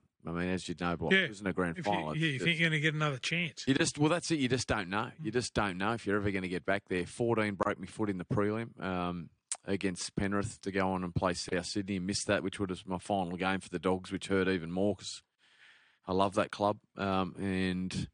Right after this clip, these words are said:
Speaker 1: given the pain we had in twelve, I would have loved to have beaten South Sydney that night, um, you know, and, and turned that around as captain.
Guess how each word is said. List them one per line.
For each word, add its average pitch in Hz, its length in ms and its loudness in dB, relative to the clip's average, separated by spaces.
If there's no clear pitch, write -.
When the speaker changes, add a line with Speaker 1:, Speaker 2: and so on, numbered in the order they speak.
Speaker 1:
given 101 200 2
the 95 80 0
pain 95 260 2
we 90 120 -2
had 95 120 0
in 92 140 -2
twelve, 98 280 0
I 92 40 4
would 87 160 0
have 87 100 -4
loved 92 300 -2
to 92 160 0
have - 240 -8
beaten 98 240 0
South 90 300 -2
Sydney 95 300 -4
that 90 180 -2
night, 92 260 -2
um, 87 360 -4
you 92 160 -2
know, 90 80 0
and, 85 100 -2
and 90 160 -6
turned 95 220 0
that 85 100 0
around 92 320 0
as 92 160 0
captain. 117 400 -2